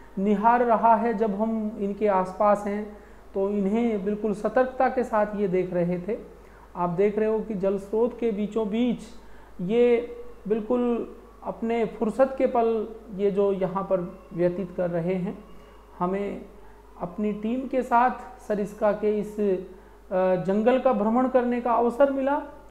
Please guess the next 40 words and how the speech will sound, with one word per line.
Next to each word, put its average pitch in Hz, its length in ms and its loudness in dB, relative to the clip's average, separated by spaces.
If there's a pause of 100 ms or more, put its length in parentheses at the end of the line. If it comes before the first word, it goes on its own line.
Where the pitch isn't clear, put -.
और 202 140 0
देखा, 202 840 0
बिल्कुल 202 360 -2
सरिस्का 208 480 0
को 254 140 -2
करीब 214 300 -2
से 208 180 0
जाना। 180 520 -2 (440)
आप 202 220 4
लोगों 220 260 0
को 226 160 0
भी 214 140 -2
हम 214 180 -2
यही 208 280 -2
आग्रह 202 340 0
करेंगे 214 400 -4
कि 220 160 -6
जब 190 280 0
भी 233 100 -2
कभी 226 280 -2
आपको 214 320 -2
समय 202 280 -2
लगे 202 260 0 (520)
तो 262 60 -6
आप 220 180 4
भी 233 420 2
प्रकृति 208 540 -4
की 214 200 -6
इस 208 200 -6
गोद 202 360 2
में 214 460 -2 (100)
आकर 185 640 0 (300)
और 202 140 0
हमारे 196 380 0
इस 208 220 -4
सरिस्का 196 420 0
को 190 160 -2
ज़रूर 180 360 2
देखें। 226 460 -4 (420)
और 208 580 4